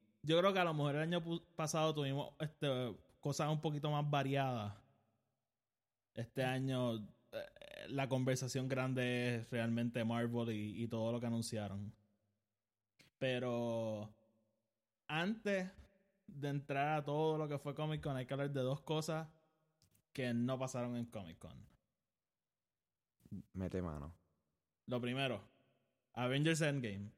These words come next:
Speaker 1: oficialmente, con dos punto ochenta, si no me equivoco, mil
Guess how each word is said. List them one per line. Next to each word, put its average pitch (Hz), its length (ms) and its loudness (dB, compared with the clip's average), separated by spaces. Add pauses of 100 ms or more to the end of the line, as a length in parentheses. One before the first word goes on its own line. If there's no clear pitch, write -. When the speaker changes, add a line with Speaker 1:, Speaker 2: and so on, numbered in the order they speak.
(460)
Speaker 1:
oficialmente, 139 920 0 (640)
con 123 400 0 (260)
dos 147 300 0 (160)
punto 165 560 0
ochenta, 175 720 -2
si 180 140 -4
no 165 100 -4
me 175 60 -4
equivoco, 170 420 -2
mil 143 380 -2